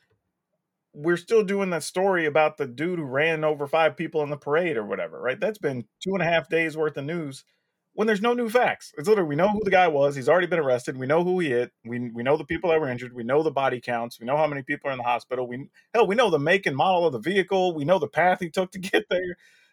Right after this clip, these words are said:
But we will talk about that for two and a half days.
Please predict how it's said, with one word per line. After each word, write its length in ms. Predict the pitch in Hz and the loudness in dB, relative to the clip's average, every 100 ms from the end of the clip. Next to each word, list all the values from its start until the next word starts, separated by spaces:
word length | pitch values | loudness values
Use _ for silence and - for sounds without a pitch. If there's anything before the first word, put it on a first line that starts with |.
| _ _ _ _ 160 - _ _ | _ _ _ _ -20 -20 _ _
But 220 | 151 175 | 2 2
we 140 | 180 196 | 2 -4
will 240 | 185 175 | -2 -4
talk 280 | - 165 185 | -4 -4 -2
about 280 | 170 160 151 | 2 2 2
that 260 | 175 160 - | 0 0 -4
for 80 | |
two 180 | 127 165 | -10 -6
and 80 | 160 | -4
a 40 | |
half 260 | 147 147 135 | -2 -2 -4
days. 500 | 139 147 98 - - | -2 -2 -2 -10 -20